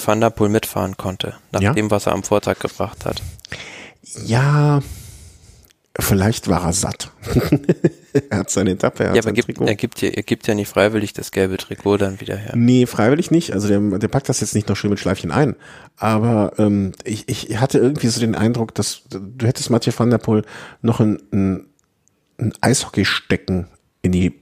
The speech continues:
Speaker 2: Speichen tun können und er wäre das trotzdem weitergefahren. Da hättest du alles machen können. Also da hätte sogar noch links und rechts eine Frau mit dem Schild stehen können und er hätte die Frauen mit dem Schild noch umgefahren. Der hatte, also ich hab selten oder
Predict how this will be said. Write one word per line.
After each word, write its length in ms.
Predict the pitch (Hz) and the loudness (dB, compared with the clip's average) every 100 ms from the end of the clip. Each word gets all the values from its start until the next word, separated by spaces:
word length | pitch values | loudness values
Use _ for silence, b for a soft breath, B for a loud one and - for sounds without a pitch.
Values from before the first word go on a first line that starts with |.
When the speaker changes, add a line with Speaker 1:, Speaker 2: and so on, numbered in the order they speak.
| - | -8
Speaker 2:
Speichen 640 | - 73 90 - 87 85 - _ _ - _ _ _ - - | -2 0 0 0 -2 -4 -10 _ _ -20 _ _ _ -20 -10
tun 240 | - 90 | -2 -2
können 260 | - 87 120 B B B - | 0 -2 -2 B B B -2
und 100 | 98 | 2
er 100 | 95 | 4
wäre 100 | 101 | 4
das 140 | 110 | 2
trotzdem 380 | - - - 85 | -2 -2 0 -2
weitergefahren. 600 | 76 - 78 - - - - - | -2 -6 -8 -6 -8 -8 -12 -4
Da 100 | 90 | 0
hättest 200 | 127 - | 0 -2
du 40 | - | 0
alles 240 | 120 120 | 0 0
machen 220 | 78 73 85 | -4 -4 -8
können. 220 | - - B B B B B B 104 | -10 -10 B B B B B B -2
Also 160 | 117 | 0
da 100 | 107 | 2
hätte 180 | 113 143 | 2 2
sogar 200 | 127 123 | 2 4
noch 160 | 120 113 | 2 2
links 240 | 113 170 | 0 0
und 80 | 123 117 | 2 0
rechts 160 | 151 | 2
eine 80 | 104 | 0
Frau 160 | - 95 | 0 2
mit 80 | |
dem 80 | 95 | 2
Schild 220 | 98 95 | 2 0
stehen 240 | - 92 101 | 0 -2 0
können 180 | 104 104 | 0 2
und 80 | |
er 60 | 104 | 0
hätte 80 | - | 0
die 60 | |
Frauen 200 | 104 104 104 | -4 -2 0
mit 80 | 104 | -2
dem 60 | |
Schild 220 | - 123 - | -2 -2 -2
noch 120 | - | -6
umgefahren. 400 | 87 85 - 85 B B B B | -8 -8 -8 -10 B B B B
Der 120 | 95 | -2
hatte, 260 | 117 - - - | 0 -2 -4 -4
also 220 | 123 120 | -2 -2
ich 180 | 107 120 | -2 -2
hab 140 | 135 | -2
selten 420 | - 120 143 143 127 | 2 2 2 0 2
oder 300 | 113 107 | 2 0